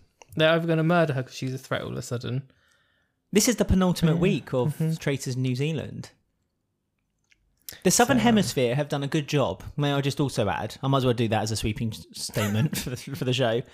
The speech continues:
Speaker 2: The Southern Hemisphere, New Zealand and Australian traitors,
Speaker 1: Mm.
Speaker 2: despite them clashing their broadcast, which is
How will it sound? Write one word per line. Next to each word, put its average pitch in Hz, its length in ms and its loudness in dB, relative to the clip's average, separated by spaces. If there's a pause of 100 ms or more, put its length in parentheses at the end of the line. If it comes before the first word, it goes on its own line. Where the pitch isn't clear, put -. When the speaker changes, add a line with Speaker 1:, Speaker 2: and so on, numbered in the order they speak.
(340)
Speaker 2:
The 160 80 0
Southern 220 280 2
Hemisphere, 131 520 0
New 151 160 2
Zealand 151 360 2
and 131 100 0
Australian 120 520 -2
traitors, 120 680 -6 (220)
Speaker 1:
Mm. 151 180 -4
Speaker 2:
despite 175 420 4
them 214 220 2 (320)
clashing 165 680 0 (440)
their 139 420 2
broadcast, 113 640 0
which 113 180 -8 (220)
is 131 160 -8